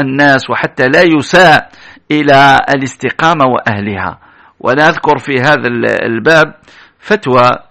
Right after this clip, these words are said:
بديعة للشيخ الألباني عليه رحمة الله تبارك وتعالى، في، آه، سئل في مسألة متعلقة بما أدري بالتهريب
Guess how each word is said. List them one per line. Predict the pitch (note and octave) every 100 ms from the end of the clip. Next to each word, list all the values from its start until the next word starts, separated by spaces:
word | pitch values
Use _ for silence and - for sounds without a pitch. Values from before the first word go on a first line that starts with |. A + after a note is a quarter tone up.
| -
بديعة | C3 C3+ F#3+ A2 A#2
للشيخ | A2+ A#2 A#2 A2+ - - - _ - - E3+ D#3 C3
الألباني | C3+ C3 B2 F#3 F3+ B2+ G#2+
عليه | C3 C3+ A#2 B2
رحمة | C3 - A#2+ -
الله | A#2 D3+
تبارك | A2+ - A#2+ C#3+ A#2 A2+
وتعالى، | A2 G2+ F#2 D3 B2+ A2+ A2+ - - - - -
في، | - C3+ C#3
آه، | C3+ B2+ B2+ B2 B2 A#2+ A#2+ A2+ A2 G#2+ G#2+
سئل | A#2 G#3+ - D#3 D3+
في | C#3 C3+ B2+
مسألة | D#3 - B2+ B2 B2 A#2+ - - - -
متعلقة | F#3+ F3+ C3+ F3 D3 B2+ - A#2+ B2
بما | A2+ A#2 A2+ A2 A2+
أدري | A2+ A2 G#2+ G#2+ G#2
بالتهريب | G#2+ G#2+ - - A#2+ G2+ A#2+ C3+ B2